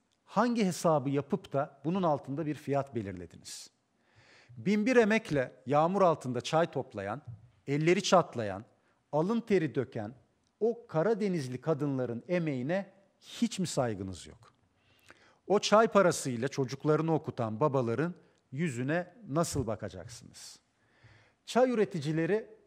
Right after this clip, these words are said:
geçinemiyoruz diyor. Hiç mi duymuyorsunuz o sesleri, o haykırışları? Ama merak etmeyin. Biz o sesleri, o haykırışları duyuracağız. İki Haziran'da Rize'de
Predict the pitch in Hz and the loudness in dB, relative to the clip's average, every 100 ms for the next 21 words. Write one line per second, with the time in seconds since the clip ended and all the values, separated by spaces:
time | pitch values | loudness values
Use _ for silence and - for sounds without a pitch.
0 | _ 113 156 - 170 160 131 107 92 - | _ -4 -2 0 2 2 0 -4 -8 -14
1 | 85 - _ _ _ _ _ _ _ - | -16 -18 _ _ _ _ _ _ _ 0
2 | 269 - 247 208 196 170 151 - 135 113 | 0 2 0 2 2 2 0 -2 -4 -2
3 | 135 139 120 120 139 180 139 120 - 104 | -2 -2 -6 -4 -4 0 0 -2 -8 -12
4 | - - 92 - _ _ _ _ _ - | -10 -12 -16 -18 _ _ _ _ _ -2
5 | 196 208 196 185 175 165 - 113 82 - | 0 2 6 6 6 2 -4 -8 -10 -16
6 | _ _ _ _ _ _ 120 214 - - | _ _ _ _ _ _ -6 -6 -6 -10
7 | - _ _ _ - 190 - 147 - 127 | -14 _ _ _ -2 -2 0 -4 -4 -4
8 | 127 165 190 - - 175 143 120 117 110 | -4 -4 -6 -10 -2 0 0 -2 -4 -6
9 | - 120 165 127 107 - 87 - - - | -4 -4 -4 -4 -6 -8 -16 -16 -18 -20
10 | _ _ _ _ _ _ _ - 156 277 | _ _ _ _ _ _ _ -12 0 2
11 | 233 147 165 147 139 139 202 214 - - | 4 2 0 0 0 0 -2 -2 -14 -12
12 | 131 185 143 131 175 | -8 -4 -2 -2 -2